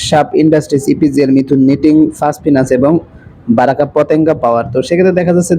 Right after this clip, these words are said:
দেশ জেনারেল ইন্স্যুরেন্স, খান ব্রাদার্স, এসপিসিএল ও ফার্স্ট ফিনান্স মূলত হল্টেড হয়েছে। অপরদিকে রেন উইক সাত পার্সেন্টের মতো এবং বাকি সবাই পাঁচ থেকে ছয় পার্সেন্টের মতো মূল্যের বৃদ্ধি ঘটেছে। অপরদিকে আমরা যদি আজকের, আহ, টপ লুজার্স বা মূল্য শীর্ষে কারা ছিল তা দেখি, তাহলে দেখা যাবে আজকে মূল্য শীর্ষে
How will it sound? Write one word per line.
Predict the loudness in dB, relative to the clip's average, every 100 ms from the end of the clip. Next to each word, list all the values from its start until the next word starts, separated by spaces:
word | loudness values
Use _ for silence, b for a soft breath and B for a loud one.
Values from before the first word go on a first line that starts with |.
| 2
দেশ | 2
জেনারেল | 2 2 0
ইন্স্যুরেন্স, | 0 0 0
খান | 0 0
ব্রাদার্স, | 0 0 0 -2
এসপিসিএল | -2 -2 0 0
ও | 0
ফার্স্ট | -2 -2 0
ফিনান্স | 0 2 2
মূলত | 0 0
হল্টেড | 0 -2 -2 -2
হয়েছে। | -2 0 -4 -4 B B B -20 -8
অপরদিকে | -4 -2 0 2 2 2
রেন | 2 2 2
উইক | 0 0
সাত | -2
পার্সেন্টের | -4 -2 -2 0 0
মতো | 0 0 2 2 2
এবং | 2 2
বাকি | 0 -2
সবাই | 0 0 0
পাঁচ | -2
থেকে | 0 -2
ছয় | 0 -2
পার্সেন্টের | -2 -2 -2 -2
মতো | 0 0
মূল্যের | 2 2 0 -4 -20 -20 -8 -2
বৃদ্ধি | -2 0 0
ঘটেছে। | 0 -2 -2 -4 -4 -10 -6 0
অপরদিকে | 2 4 4
আমরা | 4
যদি | 4 4
আজকের, | 2 2 2
আহ, | 2 2 2 0
টপ | 0 2
লুজার্স | 2 2 2
বা | 2
মূল্য | 4 2
শীর্ষে | 2 0
কারা | 2
ছিল | 0 2
তা | 2
দেখি, | 0 0
তাহলে | 0 0 0
দেখা | -2
যাবে | -2 -2
আজকে | 0 2
মূল্য | 2 2 -2
শীর্ষে | -2 -2